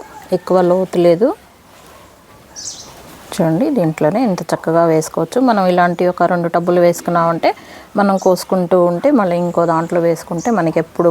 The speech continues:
కూడా ఈ సీజన్లో మెంతికూర అనేది చాలా బాగా పెరుగుతుంది.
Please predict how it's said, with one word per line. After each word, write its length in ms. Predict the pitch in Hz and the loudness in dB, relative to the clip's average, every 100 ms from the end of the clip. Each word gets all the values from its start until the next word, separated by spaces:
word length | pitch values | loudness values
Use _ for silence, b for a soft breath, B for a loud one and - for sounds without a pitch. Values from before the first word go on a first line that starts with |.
| 170 | 2
కూడా 140 | 208 202 | 2 2
ఈ 20 | 170 185 | 0 0
సీజన్లో 420 | 170 160 165 220 185 | 0 0 0 0 0
మెంతికూర 340 | 160 165 156 160 | -2 -2 0 0
అనేది 220 | 175 254 240 | 0 -2 0
చాలా 200 | 180 165 175 | 0 2 0
బాగా 240 | 170 170 165 165 | 0 2 0 2
పెరుగుతుంది. 500 | 175 165 165 180 | 2 0 -2 -4